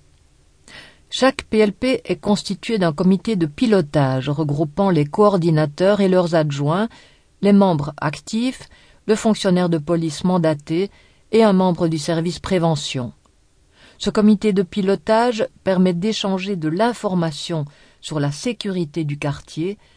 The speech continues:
et de permettre à la police d'être mieux informée. Il ne s'agit bien entendu pas de dénoncer son voisin, et la charte des P L P est très précise afin d'encadrer le fonctionnement du groupe.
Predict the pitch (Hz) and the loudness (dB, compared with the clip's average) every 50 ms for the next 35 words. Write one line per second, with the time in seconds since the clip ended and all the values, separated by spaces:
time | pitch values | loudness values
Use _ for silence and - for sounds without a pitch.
0 | _ _ _ _ _ _ _ _ _ - 202 208 - - - 143 156 151 147 160 | _ _ _ _ _ _ _ _ _ -2 -2 -2 -2 -6 -6 -4 -4 -4 -4 -4
1 | 160 160 170 185 196 190 - - 156 151 143 147 - 151 147 165 202 214 - - | -4 -2 -2 -2 -2 -4 -4 -4 -4 -4 -4 -4 -4 -6 -4 -4 -6 -8 -10 -12
2 | - - 156 170 170 - - 156 151 165 196 226 233 208 202 190 175 143 - 170 | -12 -8 -8 -8 -8 -6 -6 -4 -2 0 0 0 -2 -2 -4 -4 -4 -4 -6 -6
3 | 156 160 147 139 139 - - _ _ _ _ _ _ _ _ _ _ _ - - | -4 -4 -4 -4 -6 -8 -14 _ _ _ _ _ _ _ _ _ _ _ -2 0
4 | 202 220 220 - 226 214 196 190 196 180 180 208 208 196 185 170 - 175 165 156 | 2 2 2 2 2 2 2 0 -2 -2 0 0 2 2 0 -2 -2 -4 -4 -4
5 | 160 175 151 - - 196 196 180 156 147 147 139 143 175 185 175 170 160 147 - | -4 -6 -6 -6 -4 -4 -4 -2 -4 -4 -4 -2 -2 0 0 0 -2 -4 -6 -8
6 | - 151 147 - 147 147 139 131 143 147 151 147 147 180 190 214 233 233 _ _ | -8 -10 -8 -6 -6 -4 -4 -4 -4 -4 -4 -4 -4 -4 -2 -2 -4 -6 _ _
7 | _ _ _ _ _ _ _ _ - 196 196 190 180 156 - - 202 - - - | _ _ _ _ _ _ _ _ -2 0 2 2 0 0 0 -2 -4 -4 -4 -6
8 | 170 156 143 147 147 147 151 143 139 143 143 - 208 190 - - - 147 - - | -6 -4 -2 -4 -4 -4 -4 -6 -6 -6 -6 -6 -6 -6 -6 -8 -12 -12 -12 -8
9 | - 247 240 - - - 180 156 143 - - 143 147 165 196 185 196 190 - _ | -6 -6 -6 -6 -6 -8 -8 -8 -8 -8 -8 -6 -6 -6 -6 -6 -10 -12 -14 _
10 | _ _ _ _ _ _ - 147 160 - - 190 180 175 160 156 208 233 233 208 | _ _ _ _ _ _ -6 -6 -6 -4 -4 -4 -2 -2 -2 0 0 0 0 0
11 | - 196 175 160 147 147 - 160 185 214 208 202 202 214 190 - 180 175 151 - | -2 -2 -2 -2 -2 -4 -4 -4 -4 -4 -4 -4 -4 -4 -6 -6 -6 -6 -6 -6
12 | - 160 151 151 160 160 156 143 143 139 - 135 123 123 - - - | -6 -4 -2 -2 -2 -2 -4 -4 -4 -6 -8 -10 -12 -12 -12 -16 -20